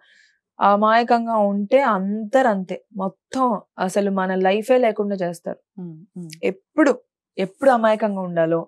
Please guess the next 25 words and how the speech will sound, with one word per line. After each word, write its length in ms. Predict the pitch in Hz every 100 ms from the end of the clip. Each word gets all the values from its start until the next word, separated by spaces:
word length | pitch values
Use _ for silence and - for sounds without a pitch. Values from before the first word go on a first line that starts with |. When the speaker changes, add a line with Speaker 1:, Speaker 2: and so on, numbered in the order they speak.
| -
Speaker 2:
మ్మ్. 220 | 180 165 175 _ _ -
Speaker 1:
ఎప్పుడు 360 | 202 202 240 277
స్టబ్బర్న్ 460 | - 208 185 202
గా 60 | 196
ఉండాలో 480 | 180 170 160 165 196 _ _ _ _ _
అది 180 | 190 196
తెలిసి 320 | 214 180 185
ఉండాలి 260 | 220 190 180 _ _ _ -
ప్రతి 160 | 185
Speaker 2:
రైట్. 200 | 208 185
Speaker 1:
పర్సన్ 320 | 185 180 190
కి. 120 | 170 - _ _ _
Speaker 2:
మ్మ్. 260 | 185 170 151 135 _ _ _ _ _ _ - -
Speaker 1:
కొన్ని 200 | - 202
కొన్నిసార్లు 400 | 196 233 254 254
తగ్గాలి, 460 | 247 190 196 175 - _ _ _ _ _ _ _ _ _ _
తగ్గడం 320 | 190 196 247
వల్ల 200 | 240 226
మనకి 540 | 247 208 180 185 180 - -
లైఫ్ 320 | 185 190 208
ఉంటుంది, 480 | 208 185 170 165 175
లేకపోతే 340 | 185 190 202 233
ఏమైనా 260 | 240 262 269
హెల్ప్ 280 | 226 214 202
అవుతుంది. 400 | 180 175 160